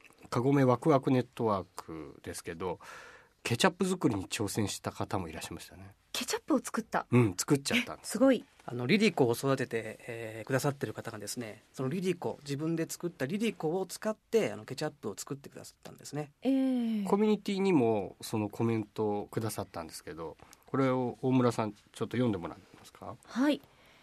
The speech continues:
Speaker 2: えー、先日リリコをたくさん収穫できたことを書きました。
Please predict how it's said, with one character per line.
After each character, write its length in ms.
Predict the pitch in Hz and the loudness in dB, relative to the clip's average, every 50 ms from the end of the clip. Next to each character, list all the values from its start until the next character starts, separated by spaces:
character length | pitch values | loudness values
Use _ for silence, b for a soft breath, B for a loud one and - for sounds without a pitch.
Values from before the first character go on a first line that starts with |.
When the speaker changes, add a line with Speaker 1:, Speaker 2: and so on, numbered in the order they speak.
| b b b | b b b
Speaker 2:
え 120 | - 190 185 | -2 0 0
ー、 40 | 185 | 2
先 280 | - - 302 339 349 | 4 4 6 6 6
日 420 | 320 330 320 - - 294 294 285 233 | 4 2 0 -2 0 2 2 4 4
リ 120 | 302 339 | 4 4
リ 120 | 359 381 | 4 4
コ 160 | - - 311 294 | 2 4 2 4
を 80 | 269 | 4
た 140 | - - 196 | 4 2 -2
く 80 | - - | -2 -2
さ 200 | - - 311 330 | 2 4 4 4
ん 80 | 339 | 4
収 220 | 320 - - 320 320 | 2 0 0 0 2
穫 240 | 320 339 320 311 | 4 2 2 2
で 140 | 311 320 320 | 2 0 0
き 80 | - - | -2 0
た 100 | - 269 | 0 2
こ 100 | 277 262 | 2 2
と 160 | 254 302 302 | 2 2 2
を 60 | 285 - | 2 2
書 80 | 214 | 0
き 120 | - - 226 | 2 4 6
ま 140 | 226 254 | 6 6
し 100 | 254 - | 4 4
た。 180 | - 220 180 - | 4 4 4 4